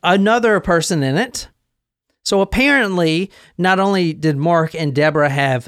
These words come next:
an eight-year-old son, they also had a twelve-year-old daughter.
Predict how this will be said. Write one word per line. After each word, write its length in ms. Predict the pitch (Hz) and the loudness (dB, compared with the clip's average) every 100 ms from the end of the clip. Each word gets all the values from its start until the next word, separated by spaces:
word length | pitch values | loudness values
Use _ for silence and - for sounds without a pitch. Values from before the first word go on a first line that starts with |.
| - | -6
an 160 | 143 | -2
eight-year-old 580 | 139 143 143 135 127 123 | 0 0 0 0 0 -2
son, 560 | - 185 160 156 170 196 - - - | -2 0 2 0 0 -4 -8 -12 0
they 140 | 165 | 2
also 300 | 170 196 190 165 | 4 2 0 0
had 120 | 156 | 0
a 60 | |
twelve-year-old 760 | 147 - 175 165 151 147 139 - | -2 0 2 2 0 0 -2 0
daughter. 500 | 208 208 120 98 | 2 2 0 -6